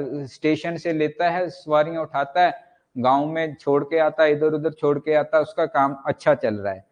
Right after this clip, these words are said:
अब टेक्नोलॉजी चेंज हो गई, उस वक्त टेक्नोलॉजी नहीं आई, बसें आ गई, तो बस भरेगी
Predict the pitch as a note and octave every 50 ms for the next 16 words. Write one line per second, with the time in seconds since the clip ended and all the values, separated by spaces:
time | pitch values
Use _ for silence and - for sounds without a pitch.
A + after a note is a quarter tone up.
0 | _ _ _ _ _ - F3 G3+ B3 A3+ A#3+ A3+ A3 F#3 - F#3+ E3+ E3 D3+ C#3+
1 | C#3+ C#3+ D#3+ D#3+ - G3+ G#3 G#3+ G3 F3+ F3 E3+ D#3 C#3 C3+ B2 A#2+ B2 B2 C#3
2 | F#3 G3 - A3 G#3 G#3 G3 G3+ F#3 F#3+ F3+ E3 F3 E3 E3+ E3+ E3+ F3 F3+ F#3+
3 | F3 D#3 D3 D#3 E3+ F3 E3+ F3 C#3 C3 C3+ D3+ E3+ D3+ B2+ C3+ D3+ D3 - F#3+
4 | F3+ E3 C#3 A#2 G#2 G2 G2+ G2 G2 G2 _ _ _ _ _ _ _ _ _ _
5 | _ - C3+ B2+ B2 C#3+ E3 D#3+ - E3 C#3 C3+ C3+ D#3 F3+ F#3+ G#3 G#3+ F3+ C3+
6 | -